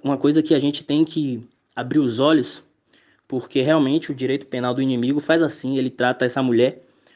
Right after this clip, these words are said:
como inimiga do Estado e ela merece uma reprimenda social muito maior, enquanto a outra continua mantendo seu status de cidadão e se por, porventura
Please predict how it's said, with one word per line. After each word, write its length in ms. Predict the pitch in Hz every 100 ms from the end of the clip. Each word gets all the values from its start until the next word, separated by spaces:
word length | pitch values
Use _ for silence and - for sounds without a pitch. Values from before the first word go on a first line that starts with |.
| _
como 220 | 135 127
inimiga 420 | 160 196 160 180
do 60 | 131
Estado 420 | 120 135 151 156
e 60 | 127
ela 120 | 135
merece 300 | 135 139 147
uma 60 | 135
reprimenda 340 | 131 123 131
social 320 | 127 123 123
muito 240 | 127 175 175
maior, 420 | 123 120 175 - - _ _ -
enquanto 380 | 135 156 170 160
a 20 |
outra 300 | 147 175 156
continua 460 | 175 - 170 190 202
mantendo 340 | 180 175 202
seu 120 | 202
status 340 | 180 185 185 175
de 80 | 170
cidadão 480 | 196 180 135 131
e 60 | 135
se 160 | - -
por, 280 | - 202 196
porventura 760 | 208 196 185 147 151 170